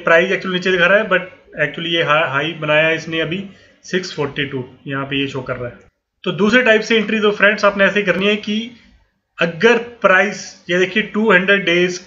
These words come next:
के, अ, weekly chart पर दोनों moving average के ऊपर रहना चाहिए। Weekly chart पर दोनों moving एवरेज के ऊपर है और उसके बिल्कुल आसपास में near है। तो ये देखिए यहाँ से इसमें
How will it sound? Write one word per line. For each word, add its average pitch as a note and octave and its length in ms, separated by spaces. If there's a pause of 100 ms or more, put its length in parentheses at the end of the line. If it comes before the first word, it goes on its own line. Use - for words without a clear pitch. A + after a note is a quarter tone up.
के, F#3 220
अ, - 580 (120)
weekly F#3+ 380
chart F#3 260 (120)
पर G#3 160
दोनों F#3 280
moving F3+ 320
average F3 240
के G#3+ 100
ऊपर F3+ 220
रहना D#3+ 160
चाहिए। D3 240
Weekly C#3+ 340
chart E3 320
पर G#3+ 240 (460)
दोनों F3 440
moving F#3 340
एवरेज F3+ 240
के F3+ 100
ऊपर G3 340
है G#3+ 60
और G3 160
उसके F#3 240
बिल्कुल F3+ 320 (160)
आसपास E3 580
में F3+ 80
near E3+ 320
है। G#3 80 (460)
तो F3+ 60
ये F#3+ 160
देखिए G3+ 220
यहाँ F3+ 300
से G3 200
इसमें G3+ 300